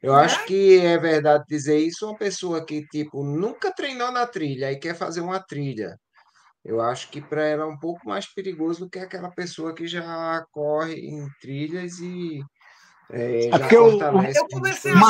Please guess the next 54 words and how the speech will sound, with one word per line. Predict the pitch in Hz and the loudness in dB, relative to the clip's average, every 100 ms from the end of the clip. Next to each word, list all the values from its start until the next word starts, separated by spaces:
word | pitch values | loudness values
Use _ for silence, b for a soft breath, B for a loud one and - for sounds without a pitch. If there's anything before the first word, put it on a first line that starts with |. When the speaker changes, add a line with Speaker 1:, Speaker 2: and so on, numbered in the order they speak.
| 214 | 8
Speaker 2:
que | |
Speaker 1:
músculo | 226 | 6
Speaker 2:
é | |
Speaker 3:
machucado, | 220 233 226 208 | 8 6 6 -2
Speaker 2:
muito | - | -6
perigoso, | - 381 339 196 190 185 175 | -10 -8 -8 -8 -8 -6 6
Speaker 3:
o | |
machucado | 185 190 202 - 226 | 6 8 4 6 8
Speaker 2:
na | 214 | 8
Speaker 3:
da | 214 | 8
Speaker 2:
verdade. | - 185 208 - | 6 4 2 4
Speaker 3:
prática, | 175 151 | 4 6
o | - | 6
machucado | 165 175 160 190 208 | 8 8 6 8 10
da | 190 | 8
prática | - 165 160 - | 8 6 6 6
na | 139 127 | 6 6
trilha, | - 156 190 | 8 8 10
na | 147 | 8
verdade, | 127 127 113 143 160 | 6 6 8 8 10
ele | 151 135 | 10 10
é, | 135 160 180 139 - | 10 8 6 4 0
a | 120 | 2
maioria | 117 214 208 160 160 | 6 10 10 12 10
dele | 117 139 190 | 10 10 10
é | 170 | 8
quando | 170 156 | 8 8
é | 165 | 8
acidental, | 170 208 247 - 170 147 123 | 8 8 8 8 6 6 4
né? | - 131 | -2 2
Quando | 139 | 6
é | 120 | 6
um | 123 | 8
tropeço, | 208 226 175 165 - | 4 8 8 8 4
quando | 135 120 | 2 4
é | |
uma | 123 123 | 4 4
torção, | - 165 - 156 147 127 | 2 2 2 4 4 2
quando | 127 113 | 0 0
é | |
uma | 120 135 | 0 0
queda, | - 143 147 165 170 B B _ 120 | 4 8 8 8 4 B B _ 6
não | 147 | 8
é | 156 | 10
um | 143 | 8
escorrego. | - 170 151 180 185 B B | 8 8 8 6 2 B B
É, | 151 147 143 139 | 4 6 8 6
é, | 143 | 10
isso, | 156 202 202 254 240 - | 10 10 10 6 6 6
agora, | 143 151 165 165 | 8 10 8 10
no | 160 165 175 247 277 | 10 12 12 10 10
decorrer | 254 247 190 151 190 254 196 | 6 4 0 6 8 8 6
do | 190 | 2
percurso, | - 156 - - 247 226 - | 4 2 2 2 4 4 4